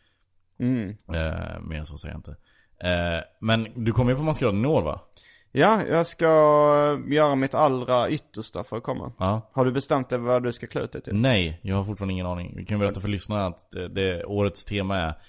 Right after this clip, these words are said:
Speaker 2: egna superhjältar eller egna superskurkar som man måste komma på. Liksom en originell superhjälte slash superskurk.
Speaker 1: Mm.
Speaker 2: Eh, och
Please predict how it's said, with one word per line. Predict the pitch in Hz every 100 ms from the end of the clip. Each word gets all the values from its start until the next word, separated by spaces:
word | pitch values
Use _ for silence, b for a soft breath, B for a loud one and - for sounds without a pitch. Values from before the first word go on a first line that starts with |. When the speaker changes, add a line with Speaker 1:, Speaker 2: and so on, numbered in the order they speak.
| b _
Speaker 2:
egna | 110 107 90 92 87
superhjältar | - 95 95 80 - 85
eller | 82 82 85
egna | 80 78
superskurkar | - 90 - 110 - 85 - 80 -
som | - 82
man |
måste | 80 -
komma | - 82
på. | 87 82 80 _ _ _ _ -
Liksom | 76 76 -
en | 85
originell | 87 87 85 87 92 85 78
superhjälte | - 85 76 67 - - - _
slash | - 71 - - -
superskurk. | - 90 - 87 - _ _ -
Speaker 1:
Mm. | 127 156 156 - _
Speaker 2:
Eh, | 82 73 76 - _ _ -
och | 90 -